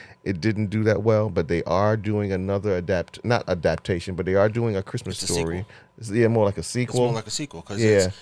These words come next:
Speaker 1: and this
Speaker 2: it's
Speaker 1: him as,
Speaker 2: Ralphie just
Speaker 1: as
Speaker 2: as
Speaker 1: an
Speaker 2: an adult.
Speaker 1: adult.
Speaker 2: Yes.
Speaker 1: Yeah, he's coming
Speaker 2: A
Speaker 1: back.
Speaker 2: Christmas Story Christmas,
Speaker 1: Yeah,
Speaker 2: I believe is
Speaker 1: yeah.
Speaker 2: the name of it.
Speaker 1: I'm kind of excited to see that. I'll, it, it,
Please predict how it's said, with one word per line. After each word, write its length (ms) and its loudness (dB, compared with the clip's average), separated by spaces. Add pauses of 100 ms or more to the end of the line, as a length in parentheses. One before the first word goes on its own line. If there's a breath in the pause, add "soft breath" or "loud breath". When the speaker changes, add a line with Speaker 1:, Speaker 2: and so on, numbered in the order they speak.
Speaker 1:
and 140 2
this 100 4
Speaker 2:
it's 100 6
Speaker 1:
him 80 6
as, 60 8
Speaker 2:
Ralphie 380 4
just 200 -4
Speaker 1:
as 120 8
Speaker 2:
as 60 0
Speaker 1:
an 80 4
Speaker 2:
an 60 8
adult. 420 6
Speaker 1:
adult. 60 -12
Speaker 2:
Yes. 160 -2
Speaker 1:
Yeah, 180 4
he's 200 -4
coming 320 -2
Speaker 2:
A 40 2
Speaker 1:
back. 140 4
Speaker 2:
Christmas 340 0
Story 320 -2
Christmas, 600 -8
Speaker 1:
Yeah, 300 4
Speaker 2:
I 40 -2
believe 320 -10
is 80 -14
Speaker 1:
yeah. 160 2
Speaker 2:
the 60 -2
name 120 -12
of 120 -18
it. 100 -18 (480)
Speaker 1:
I'm 220 4
kind 240 4
of 80 0
excited 460 0
to 80 -8
see 180 -6
that. 180 -2
I'll, 320 0
it, 220 -2
it, 160 0